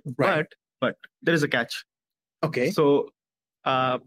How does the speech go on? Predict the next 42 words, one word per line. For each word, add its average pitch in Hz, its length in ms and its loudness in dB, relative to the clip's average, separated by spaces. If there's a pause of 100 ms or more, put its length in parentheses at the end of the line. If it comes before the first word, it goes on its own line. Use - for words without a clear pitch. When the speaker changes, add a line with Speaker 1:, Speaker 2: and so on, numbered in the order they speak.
(180)
Speaker 2:
there 185 100 2
is 214 120 2
a 202 40 4
new 190 340 4
f-, - 360 -10
thing 190 220 2
called 139 320 0
Astro 131 400 -2
Build, 143 340 0 (960)
which 135 240 -2 (120)
the, 147 160 2
again, 143 380 2
Speaker 1:
Yeah, 180 60 2
the 175 80 2
other 165 60 0
Speaker 2:
uh, 160 40 -8
Speaker 1:
thing 147 140 2
you 131 80 2
were 127 80 0
gonna 123 100 0
Speaker 2:
uh, 120 40 0
yeah. 139 120 0
Speaker 1:
mention. 196 160 -2 (320)
Speaker 2:
So - 140 -2
it's, 190 180 -2
again, 180 300 0
a 156 40 2
Meta 139 240 2
framework. 170 480 -4
So 127 300 0
Astro 180 360 -2
has, 160 360 -2
like, 127 240 -2
its 147 180 -6
own 147 200 2
component. 196 420 0 (680)
You 143 80 2
can 156 180 2
create 143 220 2
Speaker 1:
Right. 135 80 0
Speaker 2:
Astro 165 180 -4
component, 202 420 -2